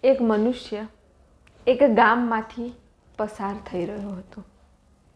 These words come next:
અને ત્યાં જ એને જોયું કે કોઈની અર્થી પડી છે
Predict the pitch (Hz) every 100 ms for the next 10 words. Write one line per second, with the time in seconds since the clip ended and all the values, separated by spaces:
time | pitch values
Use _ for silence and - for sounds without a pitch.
0 | _ _ _ _ _ _ _ _ - 277
1 | 294 320 349 _ _ - 269 277 311 -
2 | 247 254 226 220 220 262 - - _ _
3 | _ _ _ _ _ - 285 302 302 -
4 | _ _ _ _ _ - 285 277 311 240
5 | 226 269 - 208 180 - -